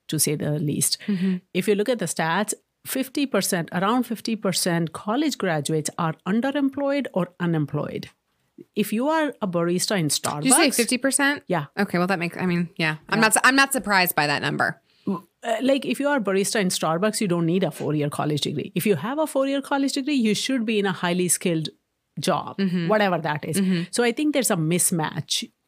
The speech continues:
Speaker 1: And, and there are so many inefficiencies in this process. It's like there's so much scope, so much opportunity, so many things we can fix as an economy, as a nation, you know. Uh, it just, it blows your mind when you look into the stats.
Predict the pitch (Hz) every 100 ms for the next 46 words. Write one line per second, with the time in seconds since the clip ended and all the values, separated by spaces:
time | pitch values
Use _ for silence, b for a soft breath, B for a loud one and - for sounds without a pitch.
0 | - - 185 208 190 226 233 262 262 -
1 | 240 240 226 208 180 190 180 156 160 208
2 | 247 254 277 - 285 269 302 277 226 -
3 | 196 202 185 - - 233 262 254 220 196
4 | - - 196 185 180 - - 190 226 233
5 | - 175 180 185 - 170 165 175 170 156
6 | - - 214 226 233 190 185 180 170 151
7 | 160 143 147 - 180 139 - 160 B B
8 | B B 160 156 165 151 - 233 233 226
9 | 220 151 156 160 220 220 226 202 196 190
10 | - _ _ _ _ _ _ - 175 165
11 | 165 175 _ _ _ _ 220 143 160 170
12 | 175 190 233 - - _ _ _ _ _
13 | 220 196 226 247 233 190 185 180 175 156
14 | 151 165 170 175 165 160 156 156 147 143
15 | - - - - -